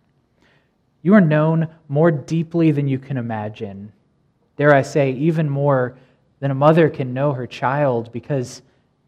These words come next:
this is, because you're known by the God who knit you together by hand in your mother's womb. And knowing you fully from that point, with all your strengths and all your weaknesses, with your successes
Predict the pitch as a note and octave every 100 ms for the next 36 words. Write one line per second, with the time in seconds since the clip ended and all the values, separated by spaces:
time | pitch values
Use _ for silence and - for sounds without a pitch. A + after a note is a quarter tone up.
0 | _ _ _ D#3 D3+ D3 B2+ - _ _
1 | C3+ D#3+ C#3+ C#3+ C3+ D3 D#3+ C#3+ B2 B2
2 | B2+ C#3 C3 A#2+ A#2+ D3 F3+ D3+ D3+ D3+
3 | B2+ A2+ C3 C#3+ D#3 D#3 D3+ _ _ _
4 | A2+ A2+ - D3+ C3 A2+ A2+ G#2+ _ _
5 | B2 B2 A#2+ B2+ B2 A2+ A#2+ C#3 C3 G#2
6 | G#2 _ _ _ _ _ _ _ _ -
7 | D#3+ F#3 A#3+ G3+ D#3 - - A3+ A#3+ D3+
8 | G2+ G2+ _ _ _ _ _ _ _ _
9 | - D#3+ D#3+ G3 - - F#3+ B2+ - -
10 | - _ D3+ E3 A#3 F3 D3+ - D#3 C3
11 | - C#3 C#3+ F#3+ G3+ C#3+ C3+ B2+ B2 -
12 | A#2 A#2 B2+ - B2 - A#2+ - E3+ E3
13 | - C3 G#2+